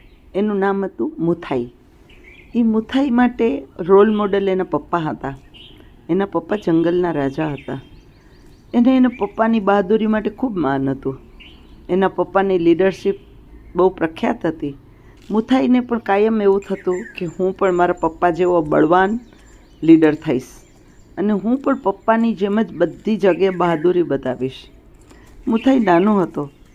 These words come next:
એક વખત જંગલી વરુનું ટોળું નીકળ્યું.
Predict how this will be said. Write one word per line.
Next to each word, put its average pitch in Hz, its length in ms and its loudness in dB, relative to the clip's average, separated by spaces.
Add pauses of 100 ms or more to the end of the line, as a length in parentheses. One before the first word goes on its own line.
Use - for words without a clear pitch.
(420)
એક 196 220 0
વખત 202 300 0 (140)
જંગલી 185 540 4 (680)
વરુનું 185 580 6 (140)
ટોળું 170 300 6
નીકળ્યું. 139 460 0